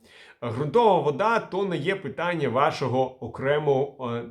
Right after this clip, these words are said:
то не є питання вашої окремої ділянки. От саме поверхневі води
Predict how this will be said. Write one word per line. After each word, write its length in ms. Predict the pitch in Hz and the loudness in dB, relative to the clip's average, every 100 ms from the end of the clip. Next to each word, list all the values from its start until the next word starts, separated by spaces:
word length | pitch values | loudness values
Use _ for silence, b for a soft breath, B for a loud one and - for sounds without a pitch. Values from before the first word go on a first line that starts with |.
| - | -4
то 160 | 202 | 0
не 80 | 175 | 0
є 160 | 127 180 | 2 0
питання 480 | - 117 151 156 110 | -2 -4 -4 -2 0
вашої 380 | 139 143 123 | 0 0 -2
окремої 440 | 110 123 139 127 113 | -4 -4 -4 -2 -2
ділянки. 500 | 123 120 101 98 - | -2 -2 -4 -8 -14
От 180 | 123 - | -10 0
саме 280 | 175 170 | 2 2
поверхневі 840 | 143 151 139 170 - 170 165 117 117 | 2 2 4 2 2 2 2 2 -2
води 520 | 110 165 233 175 113 | -2 0 2 0 -4